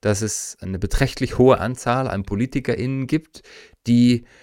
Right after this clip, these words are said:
natürlich hinter der Bier-, hinter der Weinlobby stehen. Viele Länder sind beteiligt an Brauereien, an Weingütern.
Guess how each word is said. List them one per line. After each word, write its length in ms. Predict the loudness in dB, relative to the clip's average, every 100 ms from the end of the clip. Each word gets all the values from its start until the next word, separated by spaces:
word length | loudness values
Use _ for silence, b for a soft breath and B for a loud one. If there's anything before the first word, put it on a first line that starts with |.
| b b
natürlich 580 | b -2 4 4 6 4
hinter 340 | 2 0 2 2
der 300 | 4 2 2
Bier-, 360 | 0 4 4
hinter 180 | 4 0
der 160 | 0 2
Weinlobby 500 | 0 2 0 0 -2
stehen. 500 | 0 0 2 0 -4
Viele 220 | -4 0
Länder 420 | 2 2 4 2
sind 180 | 2 0
beteiligt 560 | -2 0 2 2 -2
an 120 | -4 -2
Brauereien, 680 | 2 2 2 2 0 -2
an 220 | -6 -6 -2
Weingütern. 720 | 0 0 -2 0 2 2